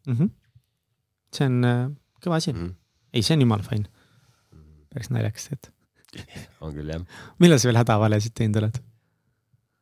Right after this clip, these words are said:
Speaker 2: Äh.
Speaker 1: Räägi välja oma valed kõik.
Speaker 2: Mm, mm. Raudselt ma mingi hädavale-, ma, ma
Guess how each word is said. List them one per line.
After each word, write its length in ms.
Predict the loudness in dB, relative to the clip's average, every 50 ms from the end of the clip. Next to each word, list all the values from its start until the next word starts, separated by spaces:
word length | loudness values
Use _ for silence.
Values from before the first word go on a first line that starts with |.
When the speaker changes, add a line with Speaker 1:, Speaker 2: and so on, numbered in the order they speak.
| _ -12
Speaker 2:
Äh. 540 | -8 -6 -6 -4 -4 -4 -6 -6 -8 -10 -10 -12 -14 -18 _ _ _ _ 2
Speaker 1:
Räägi 260 | 4 6 6 6 6
välja 240 | 4 4 4 4 4 4
oma 120 | 4 4
valed 300 | 6 6 4 4 2 0 -2
kõik. 300 | -2 -2 -2 -2 -4 -10 -20 -20 -20 -20 _ _ _ _ _ _ _ _ _ _ _
Speaker 2:
Mm, 260 | -10 -8 -6 -6 -6 -8 -12 _ _ _ _ _ _ -20
mm. 140 | -20 -20 -20 -20 _ _ _ -16 -8 -4
Raudselt 400 | -4 -4 -4 -6 -12 -14 -16 -18 -20
ma 80 | -20
mingi 240 | -20 -20 -20 -20 -20 -20
hädavale-, 380 | -20 -16 -14 -12 -12 -12 -10 -8
ma, 140 | -6 -6 -4
ma 140 | -4 -4